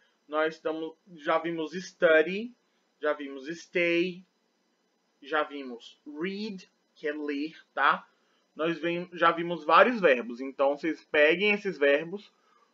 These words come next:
e construam eles, construam outras frases usando esses verbos, tá bom? O vocabulário você pode usar esse dessa parte, mas caso você ache que dê pra construir com algum da, das unidades passadas,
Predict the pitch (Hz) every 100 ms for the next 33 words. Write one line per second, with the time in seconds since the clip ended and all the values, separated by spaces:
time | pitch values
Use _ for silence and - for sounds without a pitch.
0 | _ 196 208 247 285 - - 285 262 277
1 | 254 220 220 240 247 - _ _ _ _
2 | _ _ _ _ _ _ _ _ 185 202
3 | 226 226 208 233 302 311 - 226 190 208
4 | 226 - 214 180 208 208 214 185 139 120
5 | 117 - 143 170 233 _ _ _ _ _
6 | _ _ _ _ 185 208 226 196 185 175
7 | 180 208 208 220 196 185 180 156 143 -
8 | 190 214 240 262 196 196 190 180 170 196
9 | 208 214 185 208 240 - _ _ 202 208
10 | 214 214 214 220 190 170 - - 165 165
11 | 156 165 170 175 160 143 160 165 151 156
12 | 151 143 143 143 131 139 127 120 - 104
13 | - 170 175 196